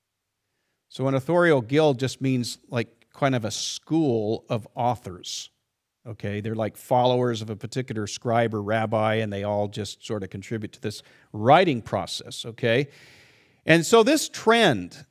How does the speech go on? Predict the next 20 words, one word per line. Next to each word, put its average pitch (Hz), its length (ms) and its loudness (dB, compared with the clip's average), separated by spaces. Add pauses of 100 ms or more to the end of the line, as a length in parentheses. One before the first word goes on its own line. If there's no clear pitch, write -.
(120)
of 135 260 2
positing 196 460 4
these 180 180 0
different 190 360 0
sources 151 500 0
culminates 165 1080 0 (360)
in 165 400 2 (300)
Julius 220 840 2 (260)
Wellhausen's 156 1040 4
Prolegomena, 175 1080 4 (120)
which 135 320 -6
that 151 200 4
word 165 220 -2
means 156 240 0
introduction 139 880 -2 (340)
to 135 100 0
the 131 120 2
history 147 580 0
of 139 320 2
ancient 143 480 -2